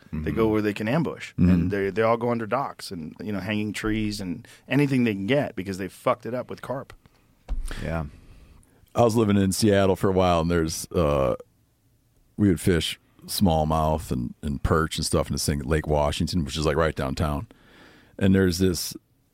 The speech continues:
Speaker 3: I was in this neighborhood where they have these apartment buildings that are on pilings. So there's just full-on apartment buildings out over the water, built on piers. And they would cast shadows, and fish would collect there, and you'd,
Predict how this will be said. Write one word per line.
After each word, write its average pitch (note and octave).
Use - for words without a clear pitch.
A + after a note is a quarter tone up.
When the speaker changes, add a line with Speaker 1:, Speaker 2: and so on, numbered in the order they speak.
Speaker 3:
I F#2
was F2+
in G2
this E2
neighborhood F#2
where E2
they E2
have E2
these E2
apartment G#2
buildings D#2+
that E2
are D2+
on D2+
pilings. G2
So A#2+
there's F#2+
just -
full-on A2
apartment G2+
buildings E2
out F#2
over F2+
the E2
water, E2+
built F#2
on D#2+
piers. -
And F2+
they G#2
would F2+
cast G2
shadows, G2
and F#2
fish G#2
would F#2
collect G2
there, E2+
and F2
you'd, G2+